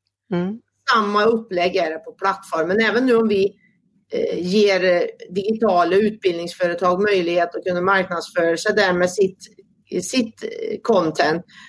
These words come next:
Speaker 2: så får alltså egna lärare, eller om det är elever som vill göra upplägg runt de sjutton globala målen eller vad det är, och sen vill sälja sina lektioner, eller pedagoger som vill sälja sina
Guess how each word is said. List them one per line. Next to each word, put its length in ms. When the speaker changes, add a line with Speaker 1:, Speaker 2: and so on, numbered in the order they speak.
Speaker 2:
så 200
får 300
alltså 300
egna 360
lärare, 560
eller 380
om 160
det 60
är 100
elever 320
som 180
vill 180
göra 300
upplägg 560
runt 500
de 180
sjutton 340
globala 480
målen 280
eller 140
vad 140
det 80
är, 120
och 160
sen 260
vill 160
sälja 400
sina 340
lektioner, 760
eller 240
pedagoger 540
som 120
vill 140
sälja 280
sina 320